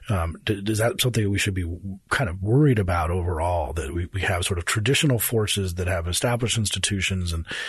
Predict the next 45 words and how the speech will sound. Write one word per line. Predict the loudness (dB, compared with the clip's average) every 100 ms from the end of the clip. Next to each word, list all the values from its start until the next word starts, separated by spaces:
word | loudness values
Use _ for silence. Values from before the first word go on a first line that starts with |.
| -8 -10 2
they've | 4 6
evolved | 6 6 4 4
to, | 0 0
you | 0
know, | 0 0
maybe | -2 -2 -2
be | -2
better, | -2 0 0 -2 -2
like | -4
the | -2
Catholic | -2 0 -2
Church | 0 -2 -2
or | -2
something, | -2 -2 -2
you | -2
know, | -2
it |
was | -2
hor-, | -2 -2 -2
horrible, | 0 0 0 0 0 0
but | -2
it's | -2
evolved | -2 -2 -2 -2 0 0
to |
be | -2
a |
little | 0 -2
bit | -2
more | -2
predictable | 0 -2 -2 -4 -4 -4
and | -4
better | -2 0 0
than | -2
it | -2
was. | -2 -2 -4 -6 -8 -6 -2 4
Or | 6
we | 6
could | 6
have | 6 4
something | 2 2 2
like | 2
Marianne | 2 2 2 2 2 2
Williamson | 4 4 4 2 0 0 -2 -4 -4 -8 -8 -2
coming | 2 4 4
up | 4 0